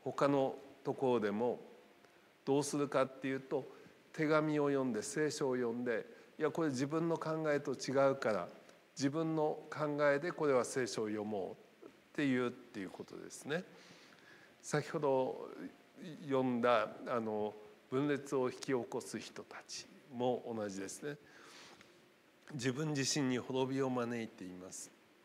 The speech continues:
愛する人たち、そういうわけですから、このことをあらかじめ知っておいて、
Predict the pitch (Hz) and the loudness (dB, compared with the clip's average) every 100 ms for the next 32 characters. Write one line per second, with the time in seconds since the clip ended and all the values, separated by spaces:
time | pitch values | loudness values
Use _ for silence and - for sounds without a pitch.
0 | - - - - - - - - - - | -20 -20 -20 -20 -20 -20 -20 -20 -20 -20
1 | - - - 123 135 135 139 135 - 117 | -20 -20 -10 0 0 2 0 0 -2 -4
2 | 110 - 156 - - 147 147 143 120 135 | -4 -6 -10 -10 2 4 6 4 4 2
3 | 113 113 - 113 113 - - - - 143 | 0 -2 0 2 2 0 -10 -8 -2 0
4 | 143 143 143 127 120 127 135 143 131 127 | 0 -2 2 6 6 4 0 -4 -2 -4
5 | 107 - - 135 123 107 - 131 | -4 -10 -2 2 2 0 0 0